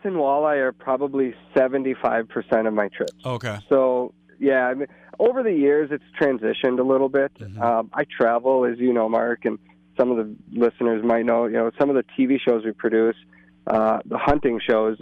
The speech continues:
Speaker 1: my schedule in the fall is pretty hectic. So I'm on the road quite a bit, and that's generally the best muskie period of the, of the season.
Speaker 2: Mm-hmm.
Speaker 1: Um, so I don't muskie fish nearly as much. I went through this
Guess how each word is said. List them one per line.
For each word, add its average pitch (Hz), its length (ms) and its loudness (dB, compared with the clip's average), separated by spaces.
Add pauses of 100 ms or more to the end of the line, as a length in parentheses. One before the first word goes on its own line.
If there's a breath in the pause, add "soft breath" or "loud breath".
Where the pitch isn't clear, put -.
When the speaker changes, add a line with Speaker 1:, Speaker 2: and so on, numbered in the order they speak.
Speaker 1:
my 123 360 0
schedule 127 340 2
in 113 80 0
the 107 60 -2 (120)
fall 113 440 2 (340)
is 120 300 -2 (120)
pretty 170 240 0
hectic. 117 380 -2
So 165 80 4
I'm 165 80 2
on 180 100 2
the 165 80 2
road 131 220 2
quite 127 200 0
a 117 60 -2
bit, 117 220 -2
and 117 160 -6
that's 131 180 -4 (580)
generally 139 440 2
the 127 100 0
best 117 280 -2
muskie 294 640 -2 (420 loud breath)
period 151 340 2
of 143 140 -2
the, 143 120 0 (140)
of 135 180 -2
the 139 200 0
season. 151 420 2
Speaker 2:
Mm-hmm. - 480 -8
Speaker 1:
Um, 113 380 2 (120)
so 135 300 2
I 131 140 -4
don't 160 200 0
muskie 151 400 -2
fish 143 240 0
nearly 127 600 2
as 120 100 -2
much. 113 420 0
I 131 60 2
went 180 240 0
through 214 140 2
this 160 140 0